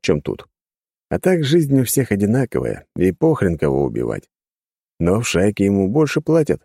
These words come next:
ведь он сам себе назначает жалование. Его банда уже целый месяц промышляла в этих местах, и, разумеется, стражники прознали о них и стали вывешивать предупреждающие таблички, а ещё иногда вешать его людей из банды,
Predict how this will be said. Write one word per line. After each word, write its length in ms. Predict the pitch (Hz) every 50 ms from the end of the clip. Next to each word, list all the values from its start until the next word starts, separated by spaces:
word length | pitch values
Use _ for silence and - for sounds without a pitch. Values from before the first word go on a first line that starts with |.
| _ -
ведь 180 | - 80 76 -
он 140 | 73 73 67
сам 340 | - - 69 78 95 90
себе 300 | 73 73 85 87 90 82
назначает 600 | 78 80 82 80 87 82 76 - 67 62 64 65 73
жалование. 640 | 87 107 87 60 50 50 53 50 50 50 - - _ _ _ _ _ _ _ _ _ _ _ _ _ _ _ _ _ _ _ -
Его 240 | 80 90 107 120 113
банда 380 | 104 113 117 117 110 104 110
уже 180 | 110 101 98 101
целый 340 | - - 101 101 98 95 92
месяц 400 | 92 90 92 87 - 80 73 -
промышляла 640 | - 78 78 80 78 - - 80 82 80 78 76
в 40 | 78
этих 240 | 76 - 71 - -
местах, 420 | 64 57 - - 85 87 85 -
и, 60 | 80 73
разумеется, 520 | 76 76 80 85 87 87 82 78 - 71
стражники 580 | 67 - - - 104 107 101 92 98 95 87 85
прознали 520 | - - 90 90 90 107 117 123 120 98
о 120 | 69 53 50
них 240 | 53 50 50 - _ _ _ _ _ _ _ _ _ _ -
и 80 | - 90
стали 340 | - - 135 139 139 139
вывешивать 520 | 131 123 123 120 123 123 - - 117 104 -
предупреждающие 720 | 92 92 87 85 - 80 82 80 87 85 80 - 82 78
таблички, 720 | - 69 69 85 101 113 127 113 - - - - 50 - - _ _ _ _ _ _ _
а 80 | - 87
ещё 380 | 92 87 - - 92 101 98 -
иногда 360 | 101 101 95 92 92 101 95
вешать 320 | 95 98 92 95 95 -
его 160 | 90 92 98 98
людей 380 | 98 101 101 135 175 175 151
из 100 | 113 73 67
банды, 440 | 62 65 62 55 - - - -